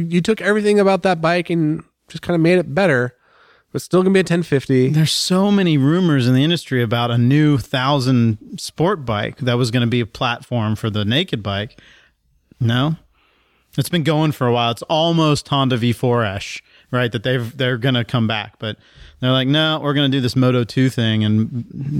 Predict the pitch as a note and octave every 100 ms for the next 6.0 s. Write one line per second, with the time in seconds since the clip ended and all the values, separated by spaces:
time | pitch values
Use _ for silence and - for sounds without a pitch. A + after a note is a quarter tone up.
0 | - - A#2+ B2 E3+ E3 C#3 - - D3
1 | C3+ A#2+ C3 - D3 D3 C#3 C#3 C#3 C3+
2 | C3+ B2+ B2+ C3+ C3+ C#3+ C#3+ - A#2+ B2
3 | B2 B2 A#2 - D#3 D#3+ D3 A#2+ - E3+
4 | F3 F3+ F3 E3 D3+ C3 D#3 D#3 D#3 C3+
5 | B2 B2 A#2 - A#2+ A#2 A2+ A2 G#2+